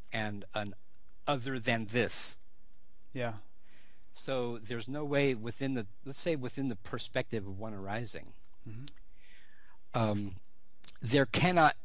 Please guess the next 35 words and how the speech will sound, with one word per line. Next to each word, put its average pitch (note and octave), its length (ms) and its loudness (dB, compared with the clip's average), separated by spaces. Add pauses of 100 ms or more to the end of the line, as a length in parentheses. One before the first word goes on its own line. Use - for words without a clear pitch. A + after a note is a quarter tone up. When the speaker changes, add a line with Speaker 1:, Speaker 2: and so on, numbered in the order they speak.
(120)
Speaker 1:
there's B2 200 -4
no E3 120 -2
evidence, C3+ 460 0
there's A#2 160 -4
no C#3+ 120 -4
direct A#2+ 420 -2
experience A#2 520 -4
of G#2 120 -6
any A#2+ 280 0 (140)
arising A2 500 2
other A2+ 220 -2
than G2 300 -4
this, A2+ 400 -2 (100)
thisness G2+ 480 -2
right G2 200 0
now, G#2 280 0 (100)
right F#2+ 200 0
here. G2 280 -2 (840)
Speaker 2:
In D3 100 0
other C3+ 140 6
words, B2 180 0
what C3+ 140 2
you C3+ 120 4
and B2+ 80 2
I A#2+ 120 6
are A#2 100 4
experiencing A2 680 -2 (380)
right - 200 -2
now, A2 360 -4
what B2 220 -2 (180)
my B2+ 240 6
arising, A#2+ 380 2
your A#2+ 180 -2
arising, A2+ 400 0
we're, A2+ 180 -2